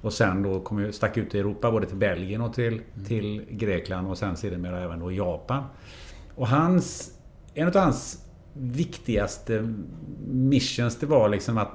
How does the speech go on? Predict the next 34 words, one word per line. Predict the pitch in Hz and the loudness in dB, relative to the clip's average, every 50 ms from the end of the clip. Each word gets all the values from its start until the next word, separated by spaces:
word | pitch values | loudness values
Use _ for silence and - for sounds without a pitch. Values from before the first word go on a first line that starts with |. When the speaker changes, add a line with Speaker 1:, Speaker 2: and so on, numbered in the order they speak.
| - - | -10 -4
Speaker 1:
man | - 113 110 117 123 123 123 131 135 | -2 2 2 4 4 4 4 4 4
måste | 143 143 139 - - - 101 | 4 2 0 -4 -6 -6 -4
vara | 92 117 117 104 92 101 | 0 2 4 4 4 2
en | 95 92 92 92 | -2 -2 0 2
väldigt | 120 135 117 90 85 82 90 90 90 - | 2 2 2 2 -2 -2 -4 -4 -4 -2
bra | - - 110 87 76 73 | 0 0 2 0 -2 -4
säljare | - - - - 147 131 104 87 85 87 85 82 95 113 151 135 - - - - - - - - | -6 -8 -4 -2 -2 -2 -2 -2 -4 -4 -4 -2 0 0 0 -2 -2 -8 -16 -20 -20 -20 -14 -10
Speaker 2:
Mm. | 110 98 117 - - - | -10 -10 -10 -12 -8 -2
Speaker 1:
för | 120 120 | 0 0
att | 107 | 2
vara | 107 113 110 92 | 4 2 2 4
tränare. | - 131 123 101 82 76 76 80 87 87 90 - | 4 4 4 4 2 -2 -6 -10 -10 -12 -8 -8
Alltså | - - 131 | -6 -4 0
du, | 123 131 135 131 135 - - - - - - - - | 4 6 6 6 4 0 -8 -14 -16 -18 -20 -20 -2
du | - 139 | 2 6
behöver | 131 147 147 170 | 6 8 8 8
inte | 131 131 | 8 8
ha | 165 180 | 6 6
det | 151 143 123 - | 6 4 2 2
bästa | - 185 180 - - - - - 120 | 2 2 2 4 2 2 4 4 4
Speaker 2:
Mm. | 117 - | 4 4
Speaker 1:
konceptet, | 180 185 180 - 151 101 - - - 101 90 85 - | 2 0 2 2 2 2 0 -2 -4 -4 -4 -2 -4
Speaker 2:
Mm. | 104 101 | -4 0
Speaker 1:
men | 123 120 123 | 2 4 6
du | 127 | 6
måste | 131 143 156 139 - - 131 | 6 6 4 2 0 -2 -2
vara | 120 151 151 123 107 104 107 110 | 4 8 8 8 8 6 2 2
bäst | 113 143 95 - - - - - - - | 4 4 4 4 0 -6 -10 -10 -2 0
på | - 107 | 0 2
att | 92 | 2
sälja | - - 110 107 113 120 | 2 2 2 2 2 -2
in | 120 123 98 87 85 90 | -2 -2 -2 -2 -2 -2
det. | 113 147 139 - | -2 -2 -4 -4
Speaker 2:
Ja. | 92 | -8